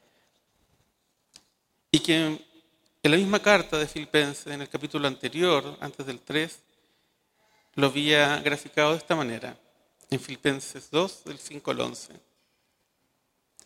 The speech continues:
"Haya pues en vosotros este sentir que hubo también en Cristo Jesús, el cual, siendo en forma de Dios,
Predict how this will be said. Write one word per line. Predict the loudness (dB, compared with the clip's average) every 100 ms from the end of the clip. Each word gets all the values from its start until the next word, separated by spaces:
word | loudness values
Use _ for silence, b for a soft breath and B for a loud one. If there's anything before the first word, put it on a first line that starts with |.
| b b b 4
"Haya | 6 6
pues | 8 6 6 -2 -12 -6
en | -2
vosotros | -2 -2 -4 -2 -4 -8 -10 -20 _
este | -8 -8
sentir | -8 -10 -8 -6 -6 -6 _ _ _ _ _ _ _ _
que | -8 -2
hubo | -2
también | 0 -2 -2 -6
en | -6
Cristo | -10 -12 -10 -12
Jesús, | -10 -12 -16 -16 -20 -20 _ _ _ _ _ _ _ _ _ _ _ _ -20 b b b _ _
el | -6 0
cual, | 6 8 8 2 -10 -20 -20 _ _
siendo | -8 -4 -4 -6
en |
forma | -2 -2 -2 -4
de | -4
Dios, | -2 -2 -2 -8 -20